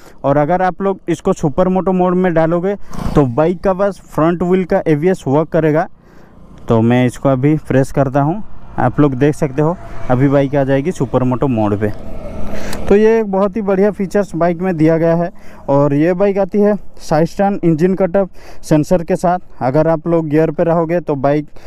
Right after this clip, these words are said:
आगे नहीं बढ़ेगी। तो ये एक बहुत ही बढ़िया features है। और आपको इस बाइक का back look आपको दिखा देता हूँ। तो इस बाइक की बैक लुक कुछ ऐसी है, आप लोग देख सकते हो यहाँ पे बैकलाइट इस बाइक की।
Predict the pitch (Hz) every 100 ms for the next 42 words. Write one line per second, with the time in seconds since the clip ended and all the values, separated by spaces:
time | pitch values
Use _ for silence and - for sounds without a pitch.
0 | - - 135 151 147 151 147 143 139 170
1 | - - - 277 403 302 175 180 180 175
2 | 165 180 175 170 180 - 185 - - -
3 | - - - - 110 120 123 127 110 -
4 | 139 147 196 185 - 151 151 160 170 156
5 | 175 147 147 160 175 170 156 180 143 -
6 | 156 147 143 143 - - - - - -
7 | - - - 160 185 170 165 185 - 170
8 | 127 156 180 196 185 180 185 170 143 143
9 | 165 170 175 - 143 127 - 143 135 165
10 | - 160 175 170 160 156 147 165 147 139
11 | 151 151 151 139 139 139 165